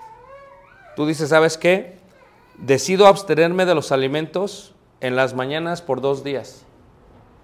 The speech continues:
Ok. Nadie sabe, solamente tú y Dios. Y dices, "¿Sabes qué? Me voy a levantar y, y me voy a, va a hacer una, una, una, un ayuno parcial.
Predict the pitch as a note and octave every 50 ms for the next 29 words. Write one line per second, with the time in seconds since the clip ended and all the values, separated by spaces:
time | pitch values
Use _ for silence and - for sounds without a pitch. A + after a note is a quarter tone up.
0 | _ _ _ _ _ - C#3 - B3+ D4+ - - - - - - - - - -
1 | - - - B2 C#3+ F3 G3+ G3+ - A3 G#3+ A#3+ A3 E3 F3 F3 F3 F3+ E3+ F3
2 | E3 E3 F3 E3+ F#3 F3 F3+ - - - - _ _ _ _ - - - - -
3 | _ _ - C3 D3+ E3+ D3 E3 D3 F3 F3+ F3+ F3 F3+ F#3+ E3+ E3 D3+ E3 F3+
4 | G3+ G3+ G3+ G3 F#3 F3+ F3 F3 F3+ F3 F#3 G3+ B3 - - - - _ _ C#3
5 | C#3+ C#3 C#3 C3+ C3+ C3 C3 B2+ B2 - - C3+ C3 C3 C#3 C3+ - - - -
6 | C#3 C#3 C#3 D#3+ F3+ G3+ G3+ F3 F#3+ F#3 E3 G3 G#3 G#3+ G3 F3 D3+ D3+ E3+ F3+
7 | G3 G3+ G3 F#3 C#3 C#3 F3 F#3 G3 G3 F#3 F3+ E3 F3 F#3 F3+ F3 F#3 G3 G3
8 | F#3 F#3 C#3+ C3 - - D#3+ C#3+ A#2+ A2+